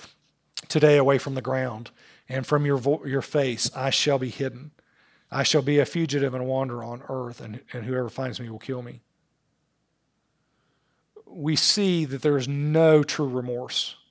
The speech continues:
or attempt to repent of, of, of his sin. God could have just killed him, um,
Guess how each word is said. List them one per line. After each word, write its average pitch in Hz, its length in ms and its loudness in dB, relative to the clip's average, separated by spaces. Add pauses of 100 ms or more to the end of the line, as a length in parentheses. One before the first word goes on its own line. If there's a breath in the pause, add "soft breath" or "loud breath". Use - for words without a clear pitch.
(580)
or 143 180 4
attempt 160 300 -2
to 147 60 -2
repent 135 300 -2
of, - 240 -8
of, 123 380 -10 (160)
of 120 140 -12
his 117 140 -4
sin. 131 380 -8 (1500 soft breath)
God 147 280 4
could 175 160 4
have 175 100 4
just 143 240 2
killed 170 240 2
him, 127 140 -8 (1600)
um, 123 600 -6